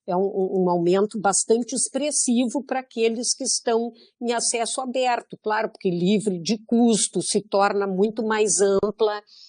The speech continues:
a, a consulta e uso desse material. Outra, outra vantagem da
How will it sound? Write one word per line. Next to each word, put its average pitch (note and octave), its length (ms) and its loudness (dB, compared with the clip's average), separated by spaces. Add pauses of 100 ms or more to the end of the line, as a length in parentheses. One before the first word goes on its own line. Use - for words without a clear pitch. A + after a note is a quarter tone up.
(120)
a, F#3 340 -2
a - 80 -4
consulta G#3 720 2
e G#3+ 180 2
uso G3 320 2
desse G3 400 2
material. G3 800 -2 (800)
Outra, C4 840 0 (140)
outra G#3 960 0
vantagem F#3+ 840 0
da - 120 -4